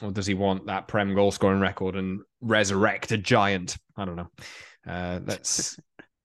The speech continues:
<laughs> let's see. Uh, let's move on, uh, to Youssoufa Moukoko, who has also been linked with Chelsea. Uh, this is the Chelsea show, by the looks of it, but, uh, links with, uh, Newcastle.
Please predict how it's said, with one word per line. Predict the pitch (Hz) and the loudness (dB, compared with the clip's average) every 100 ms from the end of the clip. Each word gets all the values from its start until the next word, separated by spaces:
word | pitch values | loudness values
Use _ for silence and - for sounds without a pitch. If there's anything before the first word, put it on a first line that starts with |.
| - | -20
<laughs> | _ - - - - - | _ -20 -20 -20 -2 4
let's | 180 - | 6 6
see. | 175 160 131 - | 6 6 6 2
Uh, | 135 131 131 | 4 6 6
let's | 147 147 | 6 4
move | 156 143 131 | 4 4 6
on, | 123 117 110 101 | 6 4 2 -6
uh, | 107 107 104 98 | -6 -4 -4 -4
to | - 117 110 107 107 104 | -2 0 2 2 0 -2
Youssoufa | 117 117 - 117 113 107 98 | -2 -2 -4 -4 -4 -4 -4
Moukoko, | - 127 113 113 110 101 | 2 2 4 4 4 4
who | 110 110 | 0 0
has | 107 98 - | -2 -4 -10
also | 110 95 95 104 104 98 110 | -8 -8 -4 -2 0 0 0
been | 98 101 101 | 2 0 0
linked | 104 110 | -4 -6
with | 101 | -10
Chelsea. | - 101 98 - 101 - - - _ _ - | -4 -2 -2 -4 -8 -10 -20 -20 _ _ -8
Uh, | 82 85 | -4 -4
this | 98 - | -4 -6
is | 87 82 | -8 -12
the | 76 | -10
Chelsea | - 107 - | -6 -6 -8
show, | 92 95 87 - - - | -10 -10 -10 -12 -20 -12
by | 90 | -8
the | 92 | -8
looks | 104 - | -8 -6
of | 104 | 2
it, | 110 - | 2 2
but, | 123 113 - | 0 0 0
uh, | 107 104 101 104 _ - | 0 2 0 -2 _ -2
links | 190 175 135 | -2 -2 -2
with, | 151 143 123 | 2 4 4
uh, | 123 113 104 95 - | 2 2 0 -4 -8
Newcastle. | 131 170 185 180 120 - 87 - | -4 -4 -2 -4 -4 -10 -16 -18